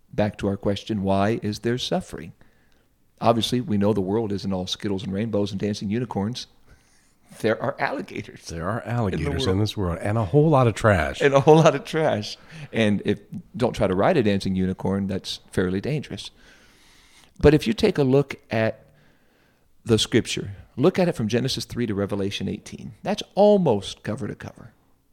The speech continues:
Speaker 2: Hmm.
Speaker 1: There's suffering everywhere. Tears are as
Speaker 2: Yeah.
Speaker 1: common as breaths. But when you pinch and zoom on Genesis one and two, you can pinch and zoom as long as you need to,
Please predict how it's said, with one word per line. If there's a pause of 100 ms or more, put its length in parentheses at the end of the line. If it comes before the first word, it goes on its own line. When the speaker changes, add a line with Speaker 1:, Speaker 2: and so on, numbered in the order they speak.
(140)
Speaker 2:
Hmm. (540)
Speaker 1:
There's
suffering (280)
everywhere.
Tears
are
as
Speaker 2:
Yeah.
Speaker 1:
common
as
breaths. (1000)
But
when
you (160)
pinch
and
zoom
on
Genesis
one
and
two,
you
can
pinch
and
zoom
as
long
as
you
need
to,